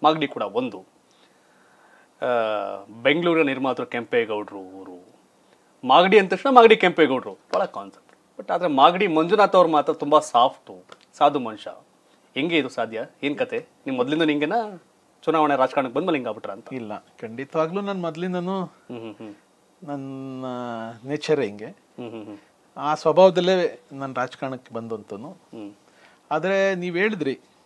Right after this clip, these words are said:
Speaker 1: ಹ್ಮ್.
Speaker 2: ಮಾಗಡಿ ಕೆಂಪೇಗೌಡರು, ಕೆಂಪೇಗೌಡರ ನಾಡು, ಬೆಂಗಳೂರಿಗೆ ಹತ್ರ ಇದೆ ಅಂತ.
Speaker 1: ಹ್ಮ್.
Speaker 2: ಅಭಿವೃದ್ಧಿನೇ ಕಾಣ್ಲಿಕ್ಕೆ ಸಾಧ್ಯ ಆಗಿರ್ಲಿಲ್ಲ.
Speaker 1: ಹ್ಮ್, ಹ್ಮ್, ಹ್ಮ್.
Speaker 2: ನಾವೆಲ್ಲ ಯೋಚನೆ ಮಾಡಿದ್ರೆ ಇನ್ನೂ ನಾವು ಶಾಪಗ್ರಸ್ತರಾಗಿ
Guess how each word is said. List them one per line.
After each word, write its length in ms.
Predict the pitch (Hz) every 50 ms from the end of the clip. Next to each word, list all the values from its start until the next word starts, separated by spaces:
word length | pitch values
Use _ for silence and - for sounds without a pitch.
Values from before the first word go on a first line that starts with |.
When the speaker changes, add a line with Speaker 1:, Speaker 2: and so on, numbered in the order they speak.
| _ -
Speaker 1:
ಹ್ಮ್. 360 | 123 113 107 104 107 131 143
Speaker 2:
ಮಾಗಡಿ 300 | 143 143 147 147 151 156
ಕೆಂಪೇಗೌಡರು, 680 | 147 151 - 135 139 - - 151 143 143 139 131 135 131
ಕೆಂಪೇಗೌಡರ 540 | 127 - 131 131 - 151 147 147 139 - 123
ನಾಡು, 420 | 117 120 113 113 113 113 113 117 117
ಬೆಂಗಳೂರಿಗೆ 440 | 110 127 131 139 143 143 135 123
ಹತ್ರ 200 | 117 - - 143
ಇದೆ 320 | 139 135 120 110 107 104 101
ಅಂತ. 280 | 95 98 98 _ _
Speaker 1:
ಹ್ಮ್. 260 | - 117 117 110 104 98 110 120 _ _ _ _ _ _ _ _ _ _ _ _ _ _ _ -
Speaker 2:
ಅಭಿವೃದ್ಧಿನೇ 800 | 131 143 175 185 208 185 185 196 196 214 214 208 208 208 185 _
ಕಾಣ್ಲಿಕ್ಕೆ 420 | - - 156 170 185 185 180 -
ಸಾಧ್ಯ 360 | - 151 139 156 165 170 185 170
ಆಗಿರ್ಲಿಲ್ಲ. 460 | 147 127 117 113 104 104 98 92 90
Speaker 1:
ಹ್ಮ್, 460 | - - _ _ _ _ - 123 113
ಹ್ಮ್, 180 | 101 110 107 104
ಹ್ಮ್. 160 | 110 107 101 - _ _ _ _ _ _
Speaker 2:
ನಾವೆಲ್ಲ 260 | - 147 147 151 175 196
ಯೋಚನೆ 440 | 208 202 185 190 190 - - 214
ಮಾಡಿದ್ರೆ 600 | 202 196 180 175 175 170 180 180 170 160 160 165 156 147
ಇನ್ನೂ 300 | 165 190 220 240 254 262
ನಾವು 220 | 247 214 196 180
ಶಾಪಗ್ರಸ್ತರಾಗಿ 1200 | - - 160 151 - 175 160 160 156 - - - 156 139 139 135 135 143 143 135 131 135 131 _